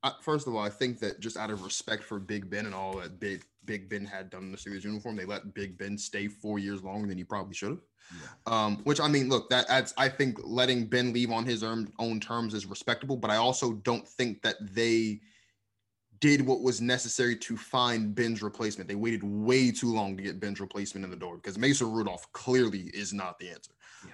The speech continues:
Speaker 1: Um, and, and good for them for recognizing that. But I guess the long way to answer your question is I've always been in the mindset that Mitch should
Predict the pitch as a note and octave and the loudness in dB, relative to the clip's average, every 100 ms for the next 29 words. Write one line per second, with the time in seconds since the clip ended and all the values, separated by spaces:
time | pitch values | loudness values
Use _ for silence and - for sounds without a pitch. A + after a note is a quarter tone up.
0 | - A#2+ A2 C3 A#2 C#3 D#3+ F3+ - D#3 | 0 2 2 0 2 4 4 4 2 4
1 | C#3+ C#3 C3 C3+ A2+ G2 G2 F#2+ G2 C3+ | 4 2 2 2 0 -2 -4 -8 0 0
2 | - - C#3 D3 C3+ C3 D#3 E3+ D#3 C3 | 0 0 0 0 0 2 4 4 4 4
3 | B2 A2+ B2+ B2 A2+ - C3+ C3+ C3+ C3 | 2 0 -2 -2 -2 0 4 6 6 4
4 | A#2 A2+ A2+ A#2+ G#2 G2+ A2+ - - - | 0 0 0 -2 -2 0 -2 -4 -6 -4
5 | - B2 B2+ | -2 2 0